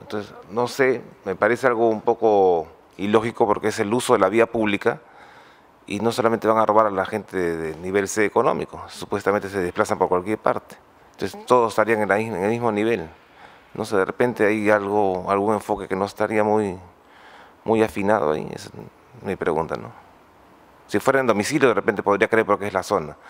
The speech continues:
Pero si es al, al paso, supuestamente es en la vía pública y todos están en ese mismo lugar, ¿no? Ahí no hay una protección especial para los de nivel A B. Todos estamos en la misma condición.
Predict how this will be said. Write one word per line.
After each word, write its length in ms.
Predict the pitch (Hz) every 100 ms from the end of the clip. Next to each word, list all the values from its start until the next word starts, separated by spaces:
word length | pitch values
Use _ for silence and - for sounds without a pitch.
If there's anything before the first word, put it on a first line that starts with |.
| - - -
Pero 140 | 92
si 140 | 92 131
es 180 | 117 127
al, 180 | 107 -
al 180 | 107 -
paso, 380 | 92 117 147
supuestamente 480 | 131 117 104 98 98
es 60 | 95
en 60 |
la 80 | 92
vía 220 | 92 98
pública 320 | - 110 113 104
y 60 |
todos 320 | - 120 113
están 400 | - 104 92 85 -
en 140 | 85 95
ese 120 | 98
mismo 220 | 92 87
lugar, 320 | 82 110 101
¿no? 160 | - - - - - - -
Ahí 160 | 98
no 100 | 98
hay 60 | 104
una 140 | 101
protección 640 | 98 95 92 85 107 98 95
especial 460 | 90 90 - 113
para 200 | - 87
los 180 | 87 87
de 160 | 85 85
nivel 280 | 87 95 92
A 80 |
B. 180 | 101 123 - - - -
Todos 160 | 110 107
estamos 240 | 107 98
en 80 | 92
la 40 |
misma 160 | 95 95
condición. 380 | 90 80 -